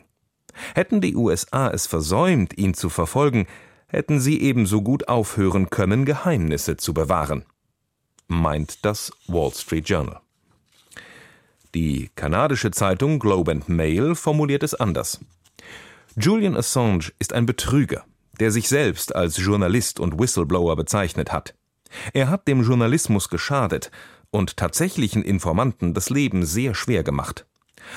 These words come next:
Assange ist ein Werkzeug von Diktatoren. Sein größtes Vergehen, für das er nicht angeklagt wurde, bestand darin, dem russischen Präsidenten Putin zu helfen,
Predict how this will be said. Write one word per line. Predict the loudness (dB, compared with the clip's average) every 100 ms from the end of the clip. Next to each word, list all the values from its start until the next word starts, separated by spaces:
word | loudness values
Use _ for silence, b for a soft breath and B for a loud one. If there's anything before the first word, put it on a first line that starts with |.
| B
Assange | -4 -2 2 2 2 0
ist | -4
ein | 0 2 2
Werkzeug | 0 0 0 0 0
von | -2 -2
Diktatoren. | -2 -4 -2 -2 -2 -4 -8 _ _ _ -6
Sein | -2 -2
größtes | -2 0 0 -2 -2
Vergehen, | -2 -2 -2 -4 B B B
für | -2
das | 0 0
er | -2 0
nicht | 0 -2 -2
angeklagt | -2 0 0 -2 0
wurde, | 0 0 0 B B B -4
bestand | -4 0 0 2
darin, | 0 2 0 0 0
dem | 0 0
russischen | 2 0 0 -2 -2
Präsidenten | -2 0 0 -2 -2
Putin | -2 0 0 2 0
zu | 0
helfen, | 2 2 0 -2